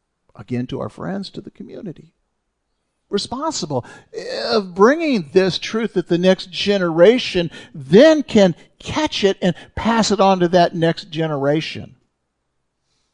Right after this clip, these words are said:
So what it's referring to is this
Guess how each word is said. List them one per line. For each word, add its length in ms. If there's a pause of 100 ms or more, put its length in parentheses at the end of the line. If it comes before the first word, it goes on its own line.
(1120)
So 280 (220)
what 200
it's 140
referring 440
to 120
is 140
this 240